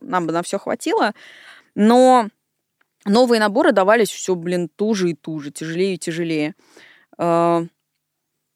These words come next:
Speaker 2: и мы тогда, я тогда написала пост. Просто крик души. Э, мне все, все мои, там, менторы, знакомые мужчины мне сказали: «Так нельзя.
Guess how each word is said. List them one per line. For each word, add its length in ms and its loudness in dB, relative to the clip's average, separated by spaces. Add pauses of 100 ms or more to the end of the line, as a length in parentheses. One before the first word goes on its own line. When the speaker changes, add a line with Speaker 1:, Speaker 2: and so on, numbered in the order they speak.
(560)
Speaker 2:
и 100 -4
мы 140 4
тогда, 460 4 (480)
я 200 2
тогда 200 2
написала 440 2
пост. 440 -10 (640)
Просто 600 0
крик 220 -4
души. 360 0 (640)
Э, 680 2 (1500)
мне 220 4
все, 440 2 (100)
все 220 0
мои, 340 0
там, 760 -4
менторы, 680 0
знакомые 800 0
мужчины 400 0
мне 160 2
сказали: 220 0
«Так 220 -2
нельзя. 340 -4